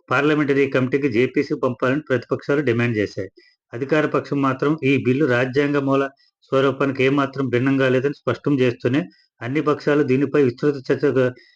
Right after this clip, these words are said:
కోరుతున్నందున జేపీసీకి పంపడానికి తమకేమీ అభ్యంతరం లేదని, లేదంది. సేవా దృక్పథంతోనే వైద్య వృత్తికి గౌరవం. ప్రజలు యోగా, ప్రాణాయామం చేయాలి. రాష్ట్రపతి ద్రౌ-, ద్రౌపది ముర్ము పిలుపు.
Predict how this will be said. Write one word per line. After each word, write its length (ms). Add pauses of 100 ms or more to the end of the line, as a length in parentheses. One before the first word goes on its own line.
(600)
కోరుతున్నందున 640
జేపీసీకి 580
పంపడానికి 440
తమకేమీ 480
అభ్యంతరం 460
లేదని, 340 (1120)
లేదంది. 540 (1900)
సేవా 300
దృక్పథంతోనే 800
వైద్య 320
వృత్తికి 320
గౌరవం. 440 (760)
ప్రజలు 320
యోగా, 400
ప్రాణాయామం 760
చేయాలి. 360 (120)
రాష్ట్రపతి 460
ద్రౌ-, 360
ద్రౌపది 440
ముర్ము 380
పిలుపు. 360